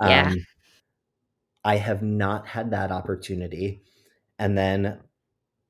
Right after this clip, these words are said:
Speaker 2: I think my other, like, Disney bucket list item is to hit all of the parks around the world. And we just booked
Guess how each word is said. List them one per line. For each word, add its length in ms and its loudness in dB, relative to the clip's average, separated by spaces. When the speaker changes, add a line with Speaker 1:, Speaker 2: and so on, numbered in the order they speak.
Speaker 2:
I 40 -8
think 300 -4
my 160 0
other, 300 2
like, 260 -2
Disney 440 -2
bucket 600 -4
list 360 -6
item 600 0
is 680 0
to 100 -6
hit 480 -2
all 220 0
of 120 -4
the 60 -8
parks 380 -8
around 300 -4
the 60 -6
world. 580 -2
And 440 0
we 240 -4
just 440 0
booked 340 -2